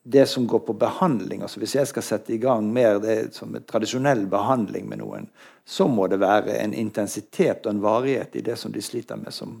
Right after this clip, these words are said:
som er relativt høy. Men jeg ser jo at det, jeg blir ofte koblet på tidlig, og da kan jeg si at, ja, nei, de hadde sannsynligvis greid seg uten min hjelp. Men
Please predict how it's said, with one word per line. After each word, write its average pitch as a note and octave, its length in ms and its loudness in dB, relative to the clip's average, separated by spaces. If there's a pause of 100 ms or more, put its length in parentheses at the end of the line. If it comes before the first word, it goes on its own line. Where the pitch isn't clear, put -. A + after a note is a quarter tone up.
som G2 400 -8
er G2+ 400 -2
relativt G#2+ 480 0
høy. A2+ 220 -6 (580)
Men A2 160 -6
jeg G2+ 80 -2
ser - 240 2
jo - 160 2
at - 160 -8
det, - 140 0 (180)
jeg D2 240 -2
blir D#3 160 2
ofte F3 240 0
koblet - 320 0
på - 160 -6
tidlig, A2+ 560 -2
og A#2 80 -2
da D3 100 0
kan - 140 -8
jeg - 140 -8
si D2 100 -2
at, - 180 -6
ja, - 220 -6
nei, - 160 -8 (140)
de - 120 -12
hadde G2 220 -6
sannsynligvis - 560 -4
greid - 240 -4
seg - 240 -6
uten G2+ 320 -10 (340)
min A#2 220 0
hjelp. - 240 -4 (540)
Men B2+ 260 2